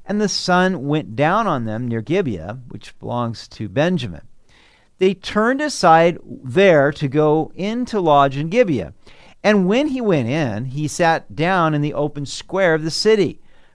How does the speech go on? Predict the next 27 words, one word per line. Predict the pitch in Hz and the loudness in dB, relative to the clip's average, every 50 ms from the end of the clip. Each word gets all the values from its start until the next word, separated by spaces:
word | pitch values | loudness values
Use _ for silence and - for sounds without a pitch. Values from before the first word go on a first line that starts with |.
| _ - | _ -8
for | 180 180 | -4 -4
no | 175 175 180 180 208 240 294 339 339 | 0 0 2 4 6 6 6 6 6
one | 269 170 123 110 117 139 165 | 2 0 -2 -2 -4 -6 -4
would | 175 185 160 - | -6 -6 -6 -8
take | - - 156 190 202 240 233 - | -12 -4 0 0 0 0 -2 -4
them | - 104 104 101 101 117 143 147 - | -8 -8 -6 -6 -6 -6 -8 -8 -8
into | - 139 156 180 180 - - 214 208 | -6 -4 -4 -4 -4 -6 -10 -8 -6
his | 196 196 220 208 - | -4 -4 -4 -6 -6
house | 147 143 135 135 131 131 139 - - | -4 0 2 2 2 2 0 -4 -8
to | - 160 | -12 -12
spend | 151 - - - - 104 101 101 104 107 107 | -12 -12 -14 -12 -12 -10 -10 -10 -10 -10 -6
the | 120 139 | -4 -2
night. | 165 185 190 185 160 101 - _ _ _ _ _ _ _ _ _ _ _ _ _ _ _ _ _ _ _ _ _ - - - _ - - _ _ _ _ _ _ _ _ - | 0 2 2 2 2 0 -4 _ _ _ _ _ _ _ _ _ _ _ _ _ _ _ _ _ _ _ _ _ -20 -20 -20 _ -20 -20 _ _ _ _ _ _ _ _ -4
The | 233 | 2
Levite | 285 370 370 311 254 190 190 196 - - - - - - | 4 6 8 8 8 8 6 4 2 -4 -20 -18 -12 -4
didn't | 131 285 349 381 403 339 214 | 0 0 0 0 0 -8 -8
want | 120 156 147 156 202 262 285 - | -6 -2 0 2 2 2 2 0
to | 220 185 | -2 -2
lodge | 139 123 131 139 147 151 156 165 151 165 | 0 2 4 6 8 8 6 6 4 0
in | 175 190 | -4 -4
the | 202 196 | -4 -6
city | - - - - 147 143 160 151 - | -6 -8 -6 -4 -4 -4 -4 -6 -6
of | - 120 127 123 | -6 -6 -6 -4
the | 139 147 | -6 -8
Jebusites. | 120 - - 151 143 139 123 113 107 - - - - 73 69 - - | -6 -2 2 4 4 4 2 -2 -6 -6 -8 -12 -12 -14 -16 -16 -14
He | - 151 | -10 -2
felt | - 240 262 247 - - | 4 4 4 4 4 -4